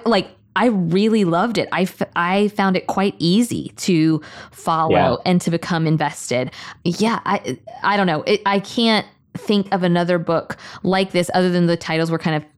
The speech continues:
Speaker 1: we're kind of talking around where an author has been given the room to be sprawling. And I think by giving him room, he's, he was able to create something pretty brilliant.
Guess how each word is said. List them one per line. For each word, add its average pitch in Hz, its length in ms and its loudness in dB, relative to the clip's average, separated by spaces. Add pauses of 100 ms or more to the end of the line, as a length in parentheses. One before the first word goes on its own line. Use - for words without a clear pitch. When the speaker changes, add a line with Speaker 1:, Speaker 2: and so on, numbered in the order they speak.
Speaker 1:
we're 170 120 -2
kind 170 140 -4
of 151 60 -6
talking 170 400 -2
around 151 460 -2 (360)
where 185 300 2
an 180 100 0
author 170 300 0
has 175 160 0
been 160 180 2
given 165 300 0
the 160 100 2
room 151 400 0 (180)
to 180 120 0
be 165 160 2
sprawling. 160 640 -2 (140)
And 190 240 2
I 175 80 0
think 190 260 0
by 170 120 0
giving 170 580 2
him 156 360 0
room, 165 500 2
he's, 175 380 0
he 180 140 0
was 160 140 0
able 151 160 0
to 151 60 -2
create 135 300 -8
something 165 240 0
pretty 170 200 0
brilliant. 151 380 -2